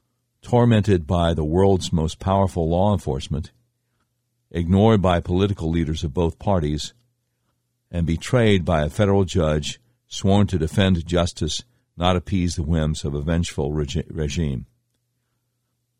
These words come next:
They all have blood on their hands now. I, uh, I told you it was heartbreaking.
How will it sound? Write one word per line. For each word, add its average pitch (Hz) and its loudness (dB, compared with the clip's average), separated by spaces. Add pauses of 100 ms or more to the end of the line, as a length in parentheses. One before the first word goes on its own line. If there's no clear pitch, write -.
(160)
They 117 6
all 120 4 (460)
have 85 -4
blood 85 0
on 85 0
their 78 -2
hands 73 -4
now. 58 -10 (3750)
I, 95 0
uh, 90 0 (1500)
I 90 -4
told 120 0
you 92 0
it 76 -4
was - -8
heartbreaking. 90 -6